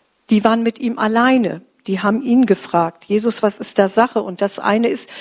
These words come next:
was in der Welt geschieht und das andere ist, wo er sagt, „Passt auf.“ Und er sagt es, weil er uns liebt. Das müssen wir einfach verstehen, ne?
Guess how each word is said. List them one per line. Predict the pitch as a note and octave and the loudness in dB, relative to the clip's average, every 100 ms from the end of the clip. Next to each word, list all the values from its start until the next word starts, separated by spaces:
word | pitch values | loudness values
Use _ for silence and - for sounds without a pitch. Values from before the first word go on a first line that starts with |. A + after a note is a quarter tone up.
| - | -4
was | - A3+ | 0 0
in | - | 2
der | A3 G#3 | 2 4
Welt | A3+ B3+ - | 4 4 2
geschieht | C#4+ - C#4+ | -4 -2 0
und | C4+ | 0
das | B3 A#3+ | 0 -4
andere | - G#3+ A3+ | -2 -2 0
ist, | A#3 C4+ - - - _ | -2 -2 -6 -12 -20 _
wo | A#3+ | 4
er | G#3+ | 4
sagt, | G#3+ A3+ A3+ - - _ _ _ _ _ _ _ _ _ | 2 -2 -4 -6 -20 _ _ _ _ _ _ _ _ _
„Passt | - G3 A3 - - | -6 -4 -4 -8 -2
auf.“ | A3+ A3+ F#3 - - - _ _ _ _ _ | 2 2 0 -6 -20 -20 _ _ _ _ _
Und | C#4 A#3 | 0 2
er | A3+ | 2
sagt | G#3+ G#3 - | 2 0 -2
es, | G#3+ - | -8 -4
weil | G3 | -2
er | F#3 | 0
uns | G3+ G3 - | -2 -6 -8
liebt. | G3 G3 - | -8 -8 -10
Das | F#3 - | -10 -6
müssen | A3 G3+ G#3+ | -4 -4 0
wir | G3 | 0
einfach | G#3 A3 | 2 0
verstehen, | G#3 A3 - - A#3+ G3 | -2 -4 -4 -2 -2 -2
ne? | E3+ F#3+ | -4 -4